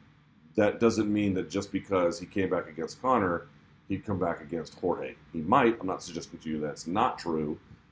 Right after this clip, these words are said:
I'm just suggesting to you it's not a guarantee either. Thoughts on the new Mark Kerr documentary? Um, I'm curious to see it. I just didn't, the,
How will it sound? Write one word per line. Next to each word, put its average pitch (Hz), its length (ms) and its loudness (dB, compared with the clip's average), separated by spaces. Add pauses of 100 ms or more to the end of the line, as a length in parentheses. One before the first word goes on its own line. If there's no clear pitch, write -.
(460)
I'm 107 140 -2
just 101 180 -4
suggesting - 300 -4
to 104 80 -4
you 95 40 4
it's 87 80 -4
not 90 120 -2
a - 180 -10
guarantee 80 600 -4 (120)
either. 76 300 -8 (1300)
Thoughts 110 220 4
on 117 60 6
the 104 60 6
new 113 140 8
Mark 104 280 2
Kerr 110 240 6
documentary? 78 720 -2 (200)
Um, 98 560 2 (480)
I'm - 160 2
curious 110 280 6
to - 60 -10
see 98 200 0
it. 101 120 2
I 101 80 0
just 101 160 -2
didn't, 104 340 -6
the, 117 160 -4